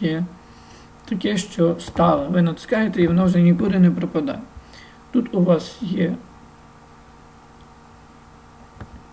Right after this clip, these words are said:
оскільки у вас була стала оця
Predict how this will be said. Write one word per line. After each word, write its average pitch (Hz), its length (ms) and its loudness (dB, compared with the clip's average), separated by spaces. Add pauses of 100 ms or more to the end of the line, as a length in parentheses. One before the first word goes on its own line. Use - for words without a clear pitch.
(1120)
оскільки 180 340 2
у - 20 4
вас 180 120 6
була 175 220 6
стала 175 400 2 (680)
оця 208 340 2